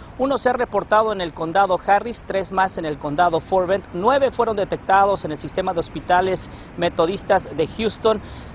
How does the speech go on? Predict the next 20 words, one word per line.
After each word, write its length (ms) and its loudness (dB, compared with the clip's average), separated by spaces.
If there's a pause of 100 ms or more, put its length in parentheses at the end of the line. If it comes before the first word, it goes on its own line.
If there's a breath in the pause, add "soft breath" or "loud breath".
(160)
dos 260 6
en 100 -2
la 100 2
ciudad 240 -2
de 80 -4
Houston, 340 -6
el 120 -2
más 160 0
reciente, 560 -4 (280 loud breath)
uno 220 0
en 80 -2
el 140 -4
condado 500 4
Galvest-, 480 0 (100)
Galveston, 440 2
y 80 -2
esto 240 -2
todavía 340 2
se 120 -8
espera, 420 0